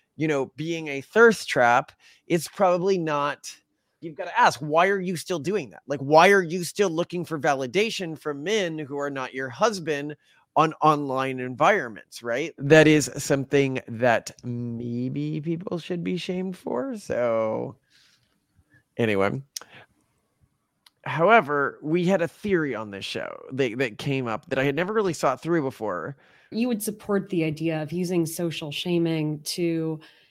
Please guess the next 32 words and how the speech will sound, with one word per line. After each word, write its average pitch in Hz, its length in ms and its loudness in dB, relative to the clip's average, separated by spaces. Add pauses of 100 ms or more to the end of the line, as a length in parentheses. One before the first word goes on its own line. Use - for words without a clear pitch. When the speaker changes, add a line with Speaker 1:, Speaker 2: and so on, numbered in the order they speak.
(120)
Speaker 2:
encourage 214 560 -2
society 190 600 -2
to 226 140 -6 (120)
ease 269 340 0
into 262 540 2
various 180 560 0
stages 165 380 -2
of 143 140 -6
life 156 280 -6
that 170 120 -4
actually 151 340 -4
work 156 280 -6
sustainably, 160 680 0
like 147 320 -4 (460)
going 180 280 2
from 175 200 -2
being 156 500 0 (180)
a 196 60 2
young 185 300 0
woman 160 480 -4 (220)
who 160 540 -2
banks 160 340 -4
on 170 120 -4
her 160 200 -4
sexual - 360 -12
attractiveness 208 840 -4 (280)
to 202 140 -2
being 170 640 0 (180)
more 175 120 -4
of 143 100 -6
a 147 40 -6
matriarch 214 640 -2